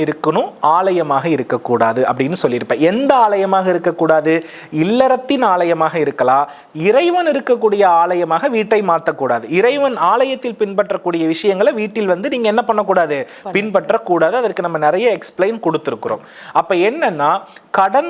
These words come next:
Speaker 1: குறையணுன்றதுக்காக நீங்க ஆலயத்தில் இருக்கக்கூடிய ஆகம விதிகளை எல்லாத்தையுமே சிலைகளாக கொண்டு வந்து வைக்கும் பொழுது, நீங்கள்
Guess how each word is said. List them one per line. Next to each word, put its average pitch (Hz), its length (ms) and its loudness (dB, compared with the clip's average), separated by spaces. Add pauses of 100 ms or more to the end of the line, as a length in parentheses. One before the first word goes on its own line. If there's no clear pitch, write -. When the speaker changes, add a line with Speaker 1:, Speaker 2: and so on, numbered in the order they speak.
(140)
Speaker 1:
குறையணுன்றதுக்காக 190 1160 0 (180)
நீங்க 180 180 -2 (220)
ஆலயத்தில் 240 600 0 (180)
இருக்கக்கூடிய 175 500 0 (160)
ஆகம 196 380 -2
விதிகளை 170 340 0 (120)
எல்லாத்தையுமே 160 460 0 (120)
சிலைகளாக 175 580 2
கொண்டு 151 240 0
வந்து 156 220 -2
வைக்கும் 160 340 -2
பொழுது, 120 260 0 (460)
நீங்கள் 175 280 0